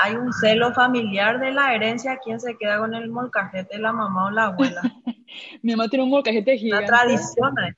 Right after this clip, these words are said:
Speaker 2: este, que está enorme. Y lo tengo, "Pau, llévatelo a Alemania."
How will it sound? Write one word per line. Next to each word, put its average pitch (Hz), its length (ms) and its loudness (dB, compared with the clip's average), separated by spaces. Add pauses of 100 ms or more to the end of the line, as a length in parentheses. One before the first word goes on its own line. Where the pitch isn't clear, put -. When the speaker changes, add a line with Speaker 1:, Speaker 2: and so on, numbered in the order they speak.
(100)
Speaker 2:
este, 190 880 -2 (120)
que 175 220 -2
está 202 160 -4
enorme. 208 440 -2 (420)
Y 196 100 -4
lo 208 120 2
tengo, 233 300 0
"Pau, 262 240 0
llévatelo 320 480 2
a - 20 2
Alemania." 269 520 -2